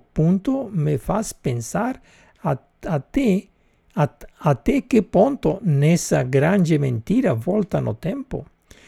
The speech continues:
Menciono isso porque existem várias traduções da Bíblia hebraica do hebraico bíblico. A primeira é a Septuaginta para o greco de terceiro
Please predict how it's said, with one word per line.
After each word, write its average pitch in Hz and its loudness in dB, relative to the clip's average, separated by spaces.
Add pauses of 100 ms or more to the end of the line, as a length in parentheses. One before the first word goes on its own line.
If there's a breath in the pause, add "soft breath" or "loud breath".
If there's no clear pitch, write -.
(200 loud breath)
Menciono 214 0
isso 208 2
porque 143 0
existem 214 -2
várias 180 -2
traduções 170 -2
da 135 0
Bíblia 170 0
hebraica 135 -4
do 147 -2
hebraico 139 -2
bíblico. 156 -2 (200)
A 165 -6
primeira 135 -4
é 196 -2 (540 loud breath)
a 139 -2
Septuaginta 147 -4 (320 soft breath)
para 143 2
o 139 2
greco 165 -2
de 165 -2
terceiro 165 -4